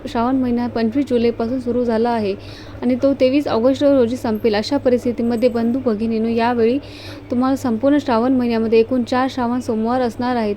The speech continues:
तसेच श्रावण सोमवार महिन्यातले स-, श्रावण सोमवारचे महत्त्व कारण,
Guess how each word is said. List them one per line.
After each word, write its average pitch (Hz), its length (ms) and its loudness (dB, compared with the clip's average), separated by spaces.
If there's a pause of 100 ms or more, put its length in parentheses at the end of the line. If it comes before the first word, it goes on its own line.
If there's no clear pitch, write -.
तसेच 285 300 -4
श्रावण 233 280 0
सोमवार 240 340 -2
महिन्यातले 226 460 -2
स-, - 160 -8 (1160)
श्रावण 247 340 2
सोमवारचे 240 540 0
महत्त्व 233 420 0
कारण, 247 400 -2